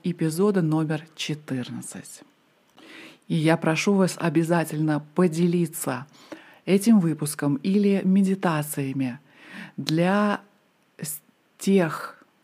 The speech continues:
кому вы хотите помочь и желаете развития, для того, чтобы вы, вам было обсудить,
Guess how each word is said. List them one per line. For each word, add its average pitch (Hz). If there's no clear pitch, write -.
кому 156
вы 151
хотите 156
помочь 151
и 147
желаете 139
развития, 151
для 160
того, 160
чтобы 156
вы, 170
вам 165
было 202
обсудить, 160